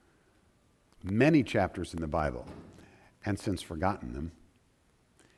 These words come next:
At one point, I think I was up to seventy or eighty verses in Psalm one nineteen. I had the ambitions of memorizing the whole Psalm, hundred and seventy-two verses.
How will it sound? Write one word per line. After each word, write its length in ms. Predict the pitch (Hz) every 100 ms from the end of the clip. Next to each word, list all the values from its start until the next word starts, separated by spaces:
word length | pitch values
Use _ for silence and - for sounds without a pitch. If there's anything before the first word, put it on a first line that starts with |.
| -
At 100 | 92
one 180 | 98 123
point, 240 | - 95
I 60 | 87
think 240 | - 104
I 80 | 101
was 160 | 87 92
up 180 | 92 -
to 520 | 101 90 87 85 85 - - _ -
seventy 640 | - - 123 123 123 120
or 200 | 101 -
eighty 300 | 110 117 113
verses 680 | 90 117 127 - 82 - - -
in 260 | 113 131 139
Psalm 400 | - 101 90 85
one 140 | 85
nineteen. 420 | 82 71 - 90
I 80 | 82
had 200 | 78 87
the 140 | 87
ambitions 600 | 82 78 104 - - 76
of 120 | 76 76
memorizing 560 | 85 85 76 73 -
the 100 | 69
whole 200 | 80 92
Psalm, 400 | - 76 67 69 71 _ _ _ _ -
hundred 240 | 90 85
and 100 | 76
seventy-two 560 | - 80 73 69 - 80
verses. 600 | 73 65 - - -